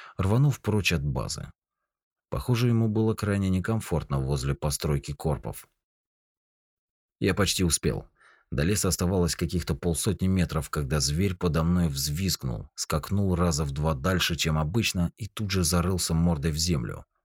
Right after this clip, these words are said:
сбрасывая меня через голову. Скорость была приличная, так что меня кубарем прокатило несколько метров, прежде чем я смог остановиться. Непередаваемое ощущение кувыркаться в бронекомбезе, выпучив глаза и скрипя зубами от боли,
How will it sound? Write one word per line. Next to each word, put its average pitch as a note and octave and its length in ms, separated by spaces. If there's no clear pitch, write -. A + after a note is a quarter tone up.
сбрасывая D2 520
меня D2 260
через D2 260
голову. C2+ 440
Скорость D3 420
была C#3 240
приличная, D2 760
так F2+ 140
что - 160
меня G2 280
кубарем F#2 460
прокатило F2 540
несколько F2 500
метров, F#2 440
прежде F2+ 320
чем F2 180
я F2 100
смог E2+ 300
остановиться. E2 760
Непередаваемое F#2+ 1000
ощущение G#1 760
кувыркаться D2+ 680
в C#2+ 100
бронекомбезе, D#2+ 920
выпучив D2 540
глаза D#2+ 340
и D#2 60
скрипя E2 360
зубами D#2 400
от D2 120
боли, D2+ 400